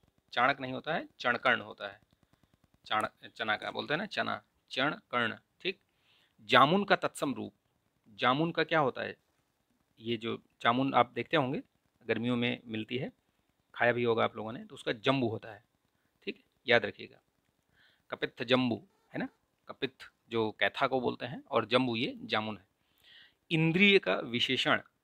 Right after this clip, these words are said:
तो इंद्रिय का विशेषण क्या बनता है, इंद्रिय क्या बनेगा इसमें, इंद्रिय या इंद्रिय, इंद्रिय बनेगा, ठीक।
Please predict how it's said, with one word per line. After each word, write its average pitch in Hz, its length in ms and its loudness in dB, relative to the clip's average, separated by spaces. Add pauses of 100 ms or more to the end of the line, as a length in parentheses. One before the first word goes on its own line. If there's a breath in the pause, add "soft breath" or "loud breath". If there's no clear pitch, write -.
तो 139 240 -4 (540)
इंद्रिय 156 320 2
का 175 100 0
विशेषण 165 400 -2
क्या 160 120 0
बनता 156 300 -2
है, 185 120 -4 (720)
इंद्रिय 135 440 -2 (1000)
क्या 143 100 4
बनेगा 120 280 -4
इसमें, - 280 -16 (340)
इंद्रिय 151 420 -2
या 320 160 0 (160)
इंद्रिय, 151 380 -2 (520)
इंद्रिय 123 300 0
बनेगा, 101 300 -10 (100)
ठीक। 196 160 -4